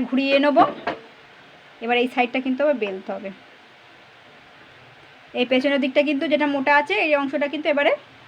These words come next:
বেল দিয়ে নিতে হবে। তো দেখুন, আমি কিন্তু বেলতে বেলতে অনেকটাই কিন্তু হয়েছিল। তো আমি একই সিস্টেমে কিন্তু এইভাবেই ব্যাটারটা এরকম করে সুন্দর করে প্লেন করে এরকম করে করে লাগিয়ে নিতে হবে। চারিদিকে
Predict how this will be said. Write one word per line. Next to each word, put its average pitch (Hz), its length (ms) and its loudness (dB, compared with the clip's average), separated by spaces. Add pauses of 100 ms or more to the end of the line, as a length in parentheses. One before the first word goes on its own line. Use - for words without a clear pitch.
বেল 254 180 4
দিয়ে 220 180 -4
নিতে 202 160 -10
হবে। - 120 -12 (500)
তো 359 60 -4 (100)
দেখুন, 330 200 2 (100)
আমি 311 160 2
কিন্তু 339 160 -6 (120)
বেলতে 294 300 4
বেলতে 330 160 -4 (100)
অনেকটাই 330 400 2
কিন্তু 370 200 -6 (160)
হয়েছিল। 294 400 0 (440)
তো 302 120 0
আমি 294 120 2 (160)
একই 269 160 -4 (100)
সিস্টেমে 320 420 2
কিন্তু 330 160 0 (100)
এইভাবেই 302 340 2
ব্যাটারটা 269 400 2 (880)
এরকম 269 180 -2
করে 294 180 6
সুন্দর 330 340 2 (100)
করে 320 120 2 (100)
প্লেন 302 260 2 (100)
করে 311 160 2
এরকম 277 240 2
করে 285 160 2
করে 320 120 4 (600)
লাগিয়ে 254 260 2
নিতে 269 140 -2
হবে। 254 180 0
চারিদিকে 285 560 0